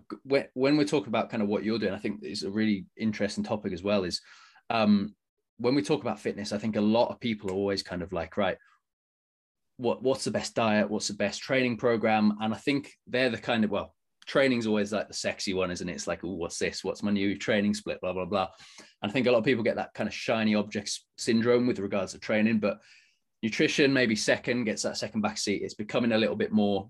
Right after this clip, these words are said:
im-, well, it is already more important, but I think it's slowly catching up to where training is. But one of the things I think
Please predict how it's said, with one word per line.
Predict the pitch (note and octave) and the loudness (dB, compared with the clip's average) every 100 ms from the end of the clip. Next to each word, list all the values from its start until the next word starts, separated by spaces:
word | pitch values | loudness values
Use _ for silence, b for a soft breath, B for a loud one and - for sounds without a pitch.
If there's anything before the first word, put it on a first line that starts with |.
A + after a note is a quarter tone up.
| _ | _
im-, | G#2+ G#2 - | -2 -2 0
well, | A2 E2+ | 0 0
it | G#2+ A2 | 0 0
is | A#2+ A#2 | 0 2
already | A#2 A2 G#2 | 2 4 4
more | F#2+ A2 G#2 | 2 2 2
important, | G#2 B2+ B2+ - G#2+ | 2 2 2 0 -2
but | |
I | G#2 | -2
think | - G#2+ | -2 -2
it's | B2 - | -2 -4
slowly | - A2+ G#2+ | 0 2 2
catching | G#2 G2+ - G#2 | 0 -4 -4 -6
up | - | -4
to | G#2+ | -2
where | G2+ F#2+ - b b - | 0 0 -4 b b -4
training | C#3 B2+ A#2+ G#2+ | 2 4 4 2
is. | F#2 | 0
But | A2+ G#2+ - b b b | 2 2 0 b b b
one | - C#3+ | 0 4
of | D3+ | 4
the | - | 4
things | A#2+ G#2+ | 2 2
I | G#2+ | 0
think | G#2+ A2 G#2 | -2 -2 -4